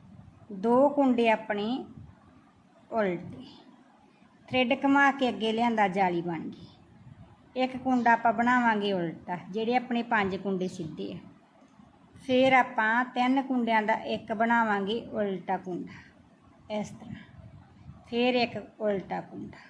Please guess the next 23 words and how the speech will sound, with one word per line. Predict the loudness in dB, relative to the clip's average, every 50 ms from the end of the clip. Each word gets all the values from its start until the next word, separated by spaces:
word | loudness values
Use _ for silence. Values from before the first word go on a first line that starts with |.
| -20 -20 _ -20 _ -20 -20 -20 -20 -20 -20 -20 -20 -14
ਫਿਰ | -8 -2 0 0 0 0
ਜਾਲੀ। | 0 2 2 2 0 0 -6 -12 -16 -20 -20 -20 -20 -20 -20 -20 -20 -20 -20 -20 -20 -20 _ -20 -20 -20 -20 -20 -20 -20 -20 -20 -20 _ _ _ _ _ _ 0
ਤਿੰਨ | 2 4 4 4 4
ਕੁੰਡਿਆਂ | 4 2 2 2 4 4 2 2
ਦੇ | 2 2 0 -2 -4 -6 -4 -2
ਆਸੇ | -2 -2 -2 -4 -4 -2
ਪਾਸੇ | 0 0 0 0 -2 -2
ਜਾਲੀ | 0 2 2 2 2 0
ਬਣ | 0 0 0 0 0
ਗਈ, | -2 -2 -4 -4
ਤਾਂ | -4 -4 -4
ਜਿਹੜੇ | -2 -2 -2 -2 -2
ਦੋ | -2 -2 -2 -4 -2
ਕੁੰਡੇ | -4 -4 -4 -4 -6 -4
ਘਟੇ | -4 -4 -4 -2 -4 -4
ਆ | -4 -6
ਪੂਰੇ | -8 -8 -6 -4 -4 -4
ਹੋ | -4 -4 -6
ਗਏ। | -6 -8 -12 -14 -20 _ _ -20 -20 -20 -20 -20 -20 -20 -20 _ -20 -20 -20 -20 -20 -16 -6
ਫਿਰ | -2 0 2 2 2 2 2
ਦੋ | 2 2 2 2
ਕੁੰਡੇ | 0 0 -2 0 0 0 0 0 -2 -2 -6 -10 -16 -18 -18 -20 -20 _ _ _ _ -6
ਉਲਟੇ, | -4 -2 -2 -2 -4 -6 -10 -16 -16